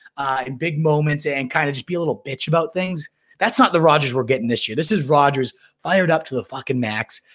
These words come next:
He wants to just show everybody, you know, "Why the hell did you draft fucking Jordan Love in round one?"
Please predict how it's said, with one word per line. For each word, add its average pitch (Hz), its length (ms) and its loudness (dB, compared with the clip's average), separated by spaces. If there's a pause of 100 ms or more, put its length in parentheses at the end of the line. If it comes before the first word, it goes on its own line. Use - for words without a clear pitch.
(100)
He 180 140 2
wants 165 400 6
to - 80 -2
just 147 220 4
show 151 340 6
everybody, 139 520 2
you 123 180 -6
know, 113 60 -8
"Why 208 240 -4
the 147 100 0
hell 175 340 2
did 127 160 -4
you 165 80 0
draft 143 400 2 (380)
fucking 143 320 -4
Jordan 147 380 6
Love 139 280 4
in 131 160 0
round 131 400 0
one?" 127 380 0